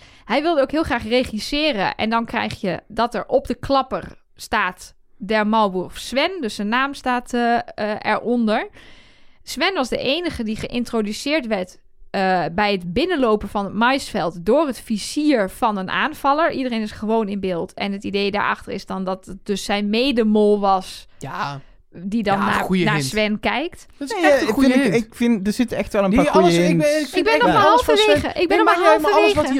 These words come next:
Speaker 2: hierboven zat, vond ik... ja.
Speaker 1: Ja.
Speaker 2: En dit, dit is de eer-, was de eerste aan Sven dat ik dacht,
Speaker 1: Oh ja.
Speaker 2: ja.
Speaker 1: Nou, we hebben, mensen hebben een, een,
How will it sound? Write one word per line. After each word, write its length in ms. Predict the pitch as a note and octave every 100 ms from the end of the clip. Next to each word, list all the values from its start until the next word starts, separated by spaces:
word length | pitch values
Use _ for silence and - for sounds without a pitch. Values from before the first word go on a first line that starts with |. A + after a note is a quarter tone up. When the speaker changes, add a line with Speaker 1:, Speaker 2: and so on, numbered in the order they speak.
| F#3
Speaker 2:
hierboven 340 | A#3 F4 D#4
zat, 260 | A#3 A3 -
vond 180 | G3 F#3+
ik... 220 | E3+ - - - - _ _ _ _ _ _ _ _ _ _
ja. 420 | F3+ E3 D#3 F3
Speaker 1:
Ja. 180 | D#4 C4+ - - -
Speaker 2:
En 160 | - F3
dit, 320 | G3+ C4+ A3
dit 160 | A#3+ B3
is 140 | -
de 160 | A#3+ G#3+
eer-, 200 | C#4+ A#3+
was 160 | B3
de 80 | B3
eerste 260 | B3+ D#4 C#4
aan 80 | C4
Sven 140 | B3+
dat 100 | B3
ik 60 | A3+
dacht, 240 | A3 - _ _ _ -
Speaker 1:
Oh 100 | F#4
ja. 180 | E3+
Speaker 2:
ja. 220 | C3+ C#3 - _ _ _ _ _ _ - -
Speaker 1:
Nou, 140 | A#3
we 60 | A3
hebben, 420 | C4 C4+ B3+ -
mensen 340 | A3+ C#4 C#4 C4
hebben 240 | A3+ A3
een, 160 | F#3+ -
een, 220 | - F3+